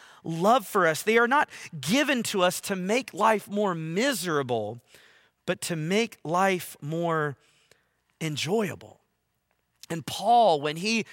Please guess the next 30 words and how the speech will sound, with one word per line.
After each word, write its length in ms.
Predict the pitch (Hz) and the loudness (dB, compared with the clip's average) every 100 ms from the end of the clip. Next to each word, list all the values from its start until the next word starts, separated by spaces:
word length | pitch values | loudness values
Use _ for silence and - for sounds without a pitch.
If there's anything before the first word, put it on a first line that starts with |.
| - - - - | -20 -20 -20 -4
recognized 720 | 160 240 262 214 185 170 - | 2 2 2 0 0 0 -2
who 120 | 202 | -8
Jesus 520 | 165 196 226 202 175 | -4 -2 -2 -2 -4
was 240 | 202 240 208 | 2 2 4
and 100 | 190 | 2
had 140 | 190 | 2
his 120 | 180 | 0
life 300 | 185 208 240 | 0 2 2
transformed, 840 | - - 196 170 - - 247 254 208 | -2 -6 -4 -6 -10 -4 0 0 0
he 100 | 208 | -2
wrote 240 | 196 214 | 0 0
these 220 | 190 185 151 | -2 -8 0
words 320 | 208 247 185 | 2 2 -2
in 120 | 175 | -2
Galatians 640 | 165 175 214 - 214 165 - - - | 0 2 2 0 -4 -6 -14 -20 -12
two, 400 | - - 277 262 | -6 -2 2 4
"I 180 | 185 233 | 4 4
have 140 | 247 180 | 4 2
been 160 | 214 | -4
crucified 800 | 202 - 277 320 262 - 214 196 | -4 -4 -2 -2 -4 2 2 2
with 240 | 190 - | -2 -4
Christ, 420 | - 254 277 254 - - - | -2 2 2 2 -6 -16 -2
and 160 | - 180 | 0 2
I 380 | 233 254 277 277 | 4 4 2 0
no 160 | 262 | 0
longer 400 | 254 240 233 208 | 2 2 2 0
live, 320 | 202 262 226 | 2 2 2
but 220 | 151 185 - | 2 -2 -4
Christ 580 | - 254 269 277 - | 2 4 4 0 -8
lives 380 | 202 240 240 208 | -4 -2 -2 -6